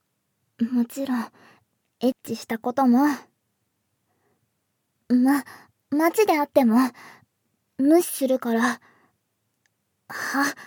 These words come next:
はあ？あ、挨拶してきても、無視するし。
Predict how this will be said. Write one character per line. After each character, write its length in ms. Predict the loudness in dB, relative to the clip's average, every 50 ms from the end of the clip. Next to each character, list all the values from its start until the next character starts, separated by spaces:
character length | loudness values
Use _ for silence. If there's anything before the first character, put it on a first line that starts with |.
| -20 -20 -20 _ _ _
は 380 | -14 -8 -2 0 0 2 2 2 2 2 2 -2 -4 -10 -16 -20 -20 -20 -20 _ _ -20 -20 _ _ _ _
あ？ 320 | -10 -4 -2 0 0 -2 -4 _ _ _ _ _ _ _ _ _
あ、 60 | -4 0
挨 200 | 2 2 2 2
拶 300 | 0 -4 -2 -2 -4 -4
し 80 | -4 -4
て 160 | -6 -6 -6
き 120 | -6 -6
て 140 | -6 -4 -4
も、 260 | -4 -4 -4 -6 -8 -10 _ _ _ _ _ 2
無 160 | 4 4 4
視 60 | 2
す 180 | 0 -4 -4 -2
る 80 | -2 -2
し。 240 | -4 -8 -10 -10